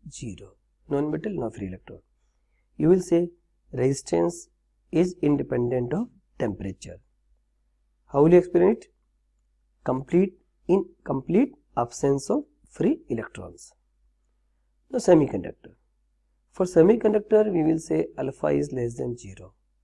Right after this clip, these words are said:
I will discuss detail about semiconductor chap-, in semiconductor chapter.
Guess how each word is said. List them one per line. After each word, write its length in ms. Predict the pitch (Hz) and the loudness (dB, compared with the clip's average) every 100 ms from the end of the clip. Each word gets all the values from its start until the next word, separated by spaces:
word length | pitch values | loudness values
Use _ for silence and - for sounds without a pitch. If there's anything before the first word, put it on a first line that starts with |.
| _ - | _ -12
I 100 | 123 | -8
will 140 | 123 | -8
discuss 380 | 123 - 160 160 _ 135 | -10 -8 -6 -8 _ -20
detail 300 | 127 151 202 - _ _ _ _ _ | -8 -4 -4 -8 _ _ _ _ _
about 200 | 127 127 | -6 -6
semiconductor 560 | - 127 127 127 - 127 | -4 -6 -6 -10 -10 -10
chap-, 120 | 127 _ _ - | -10 _ _ -10
in 100 | 131 | -8
semiconductor 520 | 127 127 131 127 131 | -6 -6 -6 -8 -8
chapter. 340 | 135 123 202 | -8 -6 -6